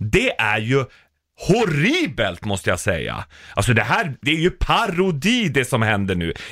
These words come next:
Identiska situationer, Werner Reideborn. Ett, dömer de mål, ett dömer de bort. Men sen är det en situation i själva målgården och Lassinantti blir pååkt av Genoway som touchar stöten, pucken går in där och då ringer de inte ens.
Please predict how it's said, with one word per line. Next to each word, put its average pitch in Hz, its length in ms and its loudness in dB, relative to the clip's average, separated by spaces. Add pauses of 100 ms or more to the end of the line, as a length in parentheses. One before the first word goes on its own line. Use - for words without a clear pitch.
Identiska 214 640 2
situationer, 180 680 2 (140)
Werner 165 480 0
Reideborn. 117 760 0 (360)
Ett, - 400 -6 (120)
dömer 175 380 0
de 143 280 -2
mål, 175 380 0 (100)
ett 151 200 -2
dömer 160 220 2
de 131 120 2
bort. 95 280 -2 (120)
Men 151 140 2
sen 160 260 0
är 254 40 0
det 247 80 0
en 220 100 0
situation 131 540 -2
i 269 300 2
själva 120 400 0
målgården 95 760 2
och - 280 -2
Lassinantti 135 480 0
blir 117 140 0
pååkt 113 320 2
av 107 60 2
Genoway 98 560 2 (440)
som 120 180 0 (320)
touchar 143 300 0
stöten, 113 380 0
pucken 151 380 0
går 135 160 2
in 113 200 4
där 85 260 0 (280)
och 208 100 4
då 151 120 4
ringer 247 600 2
de 208 140 -2
inte 127 280 -2
ens. 76 460 -4